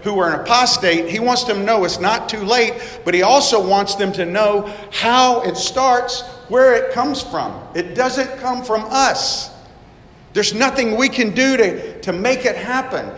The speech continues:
So he goes all the way back to creation. And if you look at what he says, he says, uh,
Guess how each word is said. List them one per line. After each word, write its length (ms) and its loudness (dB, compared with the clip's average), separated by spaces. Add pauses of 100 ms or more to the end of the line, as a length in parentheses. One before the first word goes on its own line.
(120)
So 180 -4
he 80 0
goes 280 2
all 440 6
the 80 4
way 180 2
back 340 0
to 80 -8
creation. 680 -4 (220)
And 100 -2
if 100 -4
you 100 -2
look 220 0
at 100 -4
what 160 0
he 80 -2
says, 420 2 (240)
he 120 -2
says, 460 2 (100)
uh, 140 -10